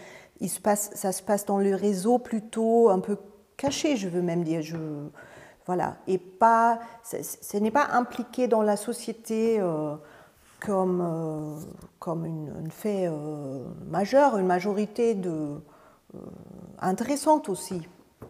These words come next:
Pourtant, on a, il y a des théâtres, il y a des scènes musicales, il y a plein de choses, mais il n'y a pas un centre d'art contemporain à part du frac, mais ça c'est déjà un autre niveau, hein, parce que dans les Kunstvereine, c'est accessible aussi, hein, il y a un jury, euh,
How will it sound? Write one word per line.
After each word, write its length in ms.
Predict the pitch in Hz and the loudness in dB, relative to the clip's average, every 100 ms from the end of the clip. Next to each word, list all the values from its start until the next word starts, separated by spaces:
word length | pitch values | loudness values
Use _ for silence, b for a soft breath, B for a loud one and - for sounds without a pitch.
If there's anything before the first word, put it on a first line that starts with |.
| - _ _ _ _ | -20 _ _ _ _
Pourtant, 360 | - - 262 208 | -14 6 6 8
on 120 | 160 | 2
a, 140 | - 123 - | -2 -8 -8
il 80 | - | -8
y 100 | 165 | -4
a 80 | 156 | -4
des 140 | 160 | -4
théâtres, 640 | 156 170 190 240 240 - 190 | 0 6 10 10 8 0 0
il 120 | 175 | 0
y 40 | |
a 80 | 147 | -2
des 120 | 151 | -6
scènes 320 | 151 - 175 180 | -8 -4 -2 0
musicales, 800 | 170 180 175 196 208 202 202 | -2 -6 -2 2 4 6 4
il 140 | 190 170 | 2 -2
y 20 | |
a 80 | 165 | -6
plein 200 | 175 185 | -4 -6
de 40 | |
choses, 320 | 180 240 233 | -2 0 0
mais 220 | 185 175 175 B - | 0 -2 -2 B -6
il 20 | |
n'y 80 | 180 | -6
a 40 | |
pas 180 | 165 311 | 2 4
un 140 | 370 277 | 4 2
centre 460 | 254 247 254 - | 2 2 2 -4
d'art 340 | 185 190 202 - | 2 2 2 -2
contemporain 640 | 214 202 190 185 185 220 220 B B B | -4 -2 -2 -2 0 -2 -2 B B B
à 100 | 202 | -4
part 240 | - 214 196 | 0 0 2
du 140 | 214 | 0
frac, 360 | - 254 254 208 | 2 2 2 -2
mais 60 | |
ça 160 | 170 196 | -4 -6
c'est 140 | 208 | -4
déjà 260 | 180 175 202 | -4 -2 0
un 160 | 202 | 0
autre 220 | 233 240 240 | -2 -2 -4
niveau, 360 | 233 233 240 240 - - | 0 0 0 -4 -20 -12
hein, 200 | 190 240 B B - | -8 -8 B B -6
parce 180 | 185 - | -6 -4
que 80 | |
dans 140 | 185 190 | -4 -2
les 100 | 180 | -2
Kunstvereine, 880 | 190 190 - 175 160 190 247 285 311 B - | -2 -4 -4 -4 -2 0 0 0 -2 B -4
c'est 100 | 180 | 0
accessible 720 | 175 196 254 - 254 220 190 | 0 0 -6 -4 -4 -2 -2
aussi, 420 | 160 - 160 143 - - | -4 -8 -12 -14 -16 -10
hein, 120 | 208 | -8
il 60 | 196 | -6
y 40 | |
a 60 | 160 | -6
un 160 | 151 | -6
jury, 720 | 147 160 165 208 240 247 240 | -6 -8 -2 0 2 2 0
euh, 380 | 170 151 147 | 0 -2 -6